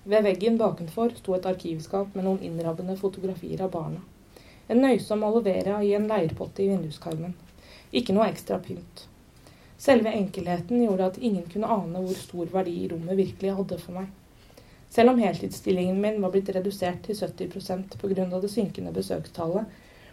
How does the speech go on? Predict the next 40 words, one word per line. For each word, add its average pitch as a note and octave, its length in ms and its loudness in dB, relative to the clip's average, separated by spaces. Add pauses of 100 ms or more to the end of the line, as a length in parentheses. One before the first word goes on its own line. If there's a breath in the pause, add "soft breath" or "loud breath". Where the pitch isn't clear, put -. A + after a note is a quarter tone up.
ble G3+ 140 8
jeg A#3+ 100 10
gjerne G3+ 300 4
sittende G#3 400 -4
her E3+ 240 -2
på G3 100 -4
kontoret F#3+ 380 -6
mitt F#3 240 -10
utover F#3+ 400 -2
arbeidstid. E3+ 580 -8 (1160 loud breath)
Jeg G#3+ 100 8
lente A#3+ 320 6
meg F#3 160 -2
tilbake G#3 540 2
og G#3+ 100 -2
så A3 160 2
utover F#3+ 320 2
rosebuskene F#3 720 -2
som G3+ 160 -6
fremdeles G3+ 540 -2 (160)
sto F#3+ 180 4
i F#3+ 80 6
blomst F#3 400 -4
i G3+ 80 -8
bedet. F3 300 -6 (880 loud breath)
Foran A3 340 8
sto G3 220 -4
den G#3 140 0
grønne G3+ 260 4
trebenken F#3+ 720 0
der F3+ 160 -2
jeg G3 80 -4
pleide F#3+ 240 0
å - 20 -6
sitte G3+ 300 -4
og E3+ 80 -6
drikke E3+ 240 -4
morgenkaffen F3 640 -2
når F#3 160 0
været E3 320 -2